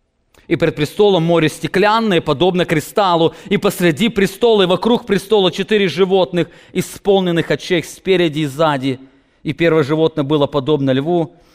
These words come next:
и второе животное подобное тельцу, и третье животное имело лицо, как человек, и четвертое животное подобно орлу летящему. И каждое из четырех животных имело по шести крыл вокруг,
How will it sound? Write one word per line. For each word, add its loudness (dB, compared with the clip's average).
и -4
второе 2
животное 0
подобное -2
тельцу, -6
и -6
третье 0
животное -2
имело 0
лицо, -4
как -6
человек, -2
и -6
четвертое -2
животное -2
подобно -2
орлу -2
летящему. -4
И 0
каждое 0
из -8
четырех 0
животных 0
имело 0
по -2
шести -6
крыл 2
вокруг, -2